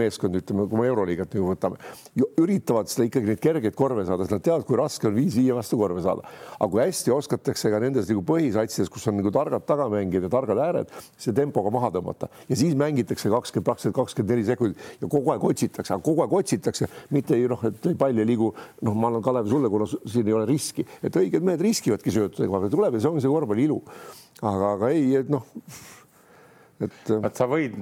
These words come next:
Speaker 2: sa võid neid teha, neid liikumisi, eks tead, aga fakt on ka see, et ma ütlen veel kord, tead, eh, kui sa, no, mõne muu teise alaga võid, kus, kus palli käest ära ei võeta, eks tead.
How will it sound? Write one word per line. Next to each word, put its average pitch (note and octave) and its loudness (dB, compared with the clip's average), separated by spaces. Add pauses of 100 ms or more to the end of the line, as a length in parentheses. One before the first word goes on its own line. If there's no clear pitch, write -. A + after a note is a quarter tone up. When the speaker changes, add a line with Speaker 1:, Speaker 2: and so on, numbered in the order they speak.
Speaker 2:
sa A#2+ 0
võid C#3+ -2
neid G2 -2
teha, B2 0
neid F2+ -4
liikumisi, E2+ -2
eks - -8
tead, E2 -4
aga D#2+ -4
fakt - -4
on E2 -4
ka E2+ -2
see, G#2+ 0
et - -10
ma F2+ 0
ütlen E2+ -4
veel G2 2
kord, C#2+ -2
tead, D#2 0 (580)
eh, D2+ 0 (540)
kui G#2+ 2
sa, A2 2
no, G#2 -2
mõne C#3 0
muu D#3+ 0
teise D3+ 0
alaga G2 2
võid, F2 0
kus, - -6
kus - -4
palli G#2+ 0
käest G2+ 2
ära F#2+ 2
ei E2+ -2
võeta, E2+ 0
eks - -6
tead. E2+ -4